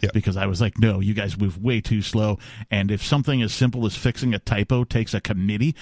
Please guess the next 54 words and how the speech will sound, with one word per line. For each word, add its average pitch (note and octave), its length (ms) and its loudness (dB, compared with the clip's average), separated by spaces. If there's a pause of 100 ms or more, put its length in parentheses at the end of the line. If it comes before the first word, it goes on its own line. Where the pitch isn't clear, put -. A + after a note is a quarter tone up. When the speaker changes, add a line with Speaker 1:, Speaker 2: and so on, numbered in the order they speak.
(160)
Speaker 2:
right? C#3+ 160 4
And C#3+ 120 4
this F#3+ 100 2
is F#3+ 100 2
all E3+ 220 2
due D3+ 380 4
to - 180 0
government C3+ 360 0
regulation, C3 500 0 (400)
right? G#2+ 120 2
I G2+ 80 -2
found C#3+ 240 2
out C#3 160 0
later C3+ 320 2
on B2+ 200 2
that G#2 160 -6
the G2+ 80 -4
Speaker 1:
Yeah. C#3 80 2
Speaker 2:
whole D3 220 4
reason C#3 340 0
that, A2 160 -4
the, A#2 160 0
that G#2 300 -4
this B2+ 200 2
is C#3+ 140 -2
set D3 180 0
up C#3 80 0
the A2+ 80 -4
way A#2+ 160 0
it B2+ 80 0
is A#2+ 220 0
is F#2+ 80 -8
because A2 340 -2
the G#2 60 -8
government A2+ 420 0 (340)
says A2+ 460 2
you C#3 140 4
have C3 260 2
to C#3 160 0
operate B2 460 2
in G#2+ 140 2
this B2+ 160 2
particular A2+ 460 0
fashion. - 440 -2 (600)
Speaker 1:
Well, C3 160 4
and C3 200 6
the B2+ 40 4
government C#3+ 360 2
involvement A2+ 480 2
basically A2 400 0
also A#2 320 2
spurred A2+ 680 2
an G#2+ 80 0
entire G#2 640 2